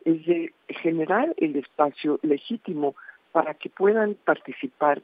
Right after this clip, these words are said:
en la toma de decisiones a nivel federal, eh,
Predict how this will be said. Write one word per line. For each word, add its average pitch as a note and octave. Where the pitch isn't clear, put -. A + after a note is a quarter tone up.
en C#3+
la B2+
toma G3
de F3
decisiones C3
a A2+
nivel A#2+
federal, E3+
eh, -